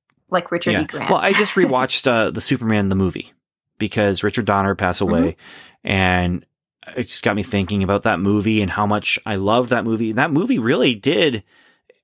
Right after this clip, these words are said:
Speaker 2: it was an important part of my childhood and an
Speaker 1: Mm-hmm.
Speaker 2: important part of just my idea of what is a superhero, what is a real hero. Um,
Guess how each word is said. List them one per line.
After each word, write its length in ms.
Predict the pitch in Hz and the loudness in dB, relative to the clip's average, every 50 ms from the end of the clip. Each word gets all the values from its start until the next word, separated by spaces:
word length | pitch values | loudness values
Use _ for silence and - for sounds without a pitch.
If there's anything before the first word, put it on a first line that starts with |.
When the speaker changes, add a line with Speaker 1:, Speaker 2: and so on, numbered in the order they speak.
| _ _ | _ _
Speaker 2:
it 100 | 131 131 | -4 -2
was 160 | 143 180 170 | -2 -2 0
an 60 | 180 | 0
important 480 | 151 117 - - - - 165 - - - | 0 -2 -2 -4 -2 -2 -2 -2 -2 -4
part 200 | - - 160 147 | -2 -2 -2 0
of 40 | 117 | 0
my 100 | 101 98 | -2 -2
childhood 640 | - - 143 175 170 117 90 95 90 80 76 - - _ _ _ _ _ _ _ _ _ _ _ | -2 0 0 0 0 0 0 -2 -4 -6 -6 -10 -16 _ _ _ _ _ _ _ _ _ _ _
and 640 | 123 123 117 113 113 110 107 107 104 104 104 95 - _ _ _ _ _ _ _ _ _ _ _ | -2 0 2 2 2 2 0 0 -2 -4 -6 -8 -10 _ _ _ _ _ _ _ _ _ _ _
an 60 | - 202 196 | -2 0 0
Speaker 1:
Mm-hmm. 20 | - | 0
Speaker 2:
important 300 | 190 185 165 143 143 120 | 2 0 0 0 0 -4
part 320 | - - 131 123 123 - - | -2 0 0 0 2 0 0
of 220 | 110 107 101 95 | 0 0 0 -2
just 280 | - 113 107 - - - _ _ | -4 -6 -8 -8 -10 -12 _ _
my 280 | - 117 110 107 110 98 | -10 -4 -2 0 0 2
idea 380 | 98 104 98 95 107 110 107 107 | 2 0 0 0 0 2 2 2
of 180 | 82 92 87 | 0 -2 -2
what 160 | 92 95 95 92 | -2 -2 -2 -2
is 100 | 87 82 | -2 -4
a 40 | 85 | -6
superhero, 680 | - - - 123 - 127 117 - 131 120 120 120 120 110 | -4 -4 -4 -2 -2 -2 -2 0 0 0 2 2 2 0
what 220 | 98 107 - - | 0 -2 -2 0
is 240 | - 104 104 95 92 | 0 0 0 2 0
a 220 | 92 92 90 90 | 0 0 0 0
real 480 | 80 78 90 101 107 110 110 107 98 - _ _ | -2 -2 0 2 2 2 2 0 -2 -4 _ _
hero. 580 | _ - - 107 117 123 127 135 131 127 127 - - - - - - - - _ _ - | _ -8 -4 0 2 2 2 2 2 0 -2 -4 -12 -20 -20 -20 -20 -20 -20 _ _ -2
Um, 540 | 107 104 101 95 95 92 90 90 90 87 | 0 2 2 2 2 2 0 -2 -4 -8